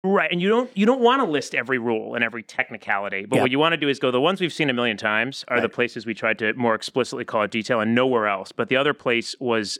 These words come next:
Speaker 1: where we essentially, we want a default action that's clear and no debate. And I'd characterize that as you have to be specific when you're trying to reduce the burden on our moderators, where you don't want people to argue with them. And that's where we basically say, if something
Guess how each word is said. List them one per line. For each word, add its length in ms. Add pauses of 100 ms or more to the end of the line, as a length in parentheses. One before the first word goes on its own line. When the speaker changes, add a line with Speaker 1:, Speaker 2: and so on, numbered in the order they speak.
Speaker 1:
where 260
we 140
essentially, 640
we 140
want 180
a 60
default 500
action 400
that's 180
clear 360
and 120
no 120
debate. 400
And 100
I'd 220
characterize 420
that 160
as 100
you 60
have 120
to 60
be 60
specific 460
when 100
you're 80
trying 220
to 60
reduce 280
the 100
burden 280
on 80
our 100
moderators, 760 (300)
where 100
you 60
don't 160
want 140
people 220
to 120
argue 320
with 160
them. 140
And 80
that's 180
where 60
we 80
basically 340
say, 260
if 80
something 460